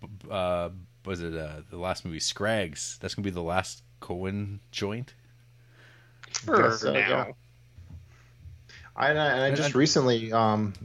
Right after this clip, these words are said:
Speaker 3: got into, uh, what is it, Hail Caesar. That, that wasn't a bad show. They got a little bit too
Speaker 1: Uh,
Speaker 3: much
Speaker 2: Well, you're,
Speaker 3: shit.
Speaker 2: you're talking to the wrong guys.
Speaker 1: <laughs>
Speaker 2: We, we are the minority of people who d-, who are not fans of that show, which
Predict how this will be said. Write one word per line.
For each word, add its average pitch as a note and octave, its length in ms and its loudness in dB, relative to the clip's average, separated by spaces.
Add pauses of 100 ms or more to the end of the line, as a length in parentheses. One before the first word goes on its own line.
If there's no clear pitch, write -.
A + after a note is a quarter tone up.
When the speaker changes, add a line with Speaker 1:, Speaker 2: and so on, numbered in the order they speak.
(100)
Speaker 3:
got A#2 320 6
into, A2 580 -2
uh, G2+ 140 4
what G#2 140 2
is F#2+ 60 -2
it, F#2+ 100 0
Hail C#3 220 4
Caesar. A2+ 640 -2
That, E4 300 0
that A#3+ 140 0
wasn't G3+ 240 2
a G#2 40 2
bad F2+ 220 2
show. - 340 -6 (1600)
They A2 100 -2
got G2 100 2
a - 40 6
little F#2+ 140 8
bit F#2 160 2
too - 100 2
Speaker 1:
Uh, - 20 6
Speaker 3:
much F#2 100 0
Speaker 2:
Well, B2+ 100 -2
you're, C#3 160 8
Speaker 3:
shit. A#2 100 6
Speaker 2:
you're C#3+ 120 4
talking D3 400 2
to C3+ 80 -8
the A#2+ 120 -6
wrong A2+ 340 -6
guys. G#2 520 -8
Speaker 1:
<laughs> D#3 60 4 (1080)
Speaker 2:
We, D3 220 4
we D#3 240 0
are E3+ 100 4
the D#3+ 100 -6
minority C#3 720 -2
of A#2+ 200 -6
people B2+ 340 -6
who A#2 220 -8 (260)
d-, B2+ 320 -10
who B2 120 0
are A#2 120 4
not A#2+ 300 2
fans A#2 360 -2
of A2+ 80 0
that G2 160 2
show, G#2+ 220 -2
which A#2 280 2